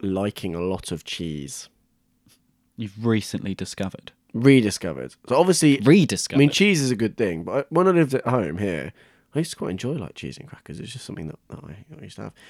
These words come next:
Speaker 1: And, and I, in my quest to not, to, to, to have nice snacks in my house, I bought some Carr's Original Melts.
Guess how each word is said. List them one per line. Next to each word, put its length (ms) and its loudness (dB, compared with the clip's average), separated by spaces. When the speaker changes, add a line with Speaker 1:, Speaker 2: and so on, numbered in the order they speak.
Speaker 1:
And, 160 -4
and 240 2
I, 420 -2
in 140 -4
my 160 -4
quest 580 -12
to 140 -6
not, 260 0
to, 280 2
to, 340 4
to 360 0
have 200 -2
nice 260 2
snacks 400 -4
in 60 -6
my 120 -10
house, 420 -12
I 200 10
bought 500 2
some 200 -4
Carr's 540 2
Original 420 -2
Melts. 560 -6